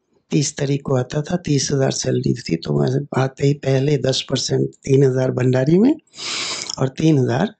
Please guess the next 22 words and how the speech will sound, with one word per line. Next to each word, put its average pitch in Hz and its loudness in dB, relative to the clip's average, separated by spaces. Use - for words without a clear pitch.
बच्चे - 0
के - -8
लिए 107 2
अलग - 2
से। - -2
बच्चा - -2
बड़ी 120 -2
जल्दी 120 2
बड़ा 117 2
हो 139 2
गया, 151 0
बहुत 107 4
समझदार 139 2
है 160 4
ये, 151 0
Mature 147 4
बड़ी 143 0
जल्दी 139 2
हो 135 6
जाता 131 0
है 127 4
ये, 123 -2